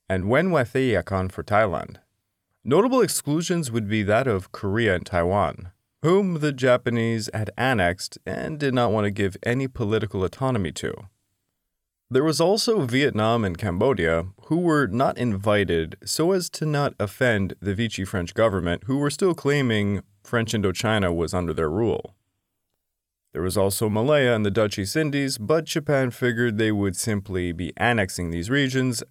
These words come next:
for their natural resources, which were becoming literally the lifeblood of their empire. Of the attendees, Subhas Chandra Bose was only present as an observer, as India was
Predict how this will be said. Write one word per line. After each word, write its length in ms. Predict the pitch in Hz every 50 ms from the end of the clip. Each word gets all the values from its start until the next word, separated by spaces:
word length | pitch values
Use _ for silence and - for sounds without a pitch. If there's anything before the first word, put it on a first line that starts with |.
| _ _
for 180 | - - - 101
their 140 | 90 90
natural 320 | 87 82 78 78 - 87 90
resources, 800 | 101 101 98 - 80 73 69 - - - 55 55 57 - - - _ _ _ _ _ _ _ _ _
which 180 | - - 135 -
were 60 | 208
becoming 500 | 196 196 160 127 156 160 165 160 151 120
literally 440 | 110 110 131 165 185 185 170 160 147
the 140 | 110 107 98
lifeblood 520 | 98 104 113 120 104 95 87 87 82 80
of 80 | 82 -
their 160 | 87 87 92
empire. 600 | 101 110 98 - 87 69 57 - - - 98 - _ _ _ _ _ _ _ _ _ _ _ _ _ _ _ _ -
Of 200 | - 135 165 160
the 140 | 131 117 107
attendees, 580 | 92 113 110 98 98 95 117 131 139 143 147 - _ -
Subhas 420 | - - 104 92 92 101 82 98
Chandra 280 | - 104 92 82 87 87
Bose 340 | 82 120 127 143 143 - -
was 240 | 104 98 92 95 - - -
only 280 | - 156 185 208 220 190
present 560 | - - - - 135 127 123 - 117 104 - -
as 160 | 90 92 104
an 80 | 98
observer, 600 | 95 87 82 101 120 127 120 98 87 80 78 80 87 _ _ _ -
as 260 | 95 98 98 90 -
India 380 | - - 117 120 104 110 104 101
was 400 | 95 90 92 90 90 82 -